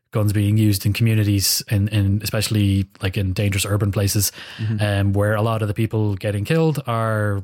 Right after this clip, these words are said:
Speaker 1: African Americans, Latinos, and other ethnic minorities, because essentially you're more likely to be poor if you're
Speaker 2: Yeah.
Speaker 1: from one of the minorities. Um, so they're kinda tying them all into that. And some people think that, uh, the Democratic Party isn't doing enough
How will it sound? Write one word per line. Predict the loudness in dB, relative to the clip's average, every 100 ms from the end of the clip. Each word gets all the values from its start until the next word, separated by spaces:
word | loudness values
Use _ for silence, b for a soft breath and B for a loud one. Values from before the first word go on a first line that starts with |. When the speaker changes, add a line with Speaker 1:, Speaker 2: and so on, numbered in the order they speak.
| -8
Speaker 1:
African | -8 -6 -4 -2
Americans, | 0 -2 -2 -6
Latinos, | -6 -4 -2 -2
and | -2
other | -2 -2
ethnic | -2 -4
minorities, | -2 -2 0 0 0 -2 -6 B B -10
because | -4 -2
essentially | -2 -2 -4 -2 -2 -2 -6 _ _ _ _ _ -6
you're | -2
more | 0
likely | -2 -2 0
to |
be | 0
poor | 0 0 0 -6 _ -14
if | -6
you're | -4
Speaker 2:
Yeah. |
Speaker 1:
from | -2 -4 -8 _
one | -6
of | -4
the | -4
minorities. | -4 -4 -6 -10 B B B B B
Um, | -4 -2 0 0 -2 -2 -4
so | -2 -2
they're | 0
kinda | 0 0
tying | 0 2
them | 2
all | 2
into | 0 0
that. | -2 -2
And | -2
some | 0
people | 0 0
think | -2 0 -2
that, | -2 -4 -6 -14 _ _ _ _ _ _ _ _ _ _ _ _
uh, | -20 -20 -20 -20 -20 -6
the | -2
Democratic | 0 0 0 -2 -2
Party | -2 -2 0 2 0 -2 _ -2
isn't | 0 2 2
doing | 2 2 2
enough | 2 2 2 -2 -8 -14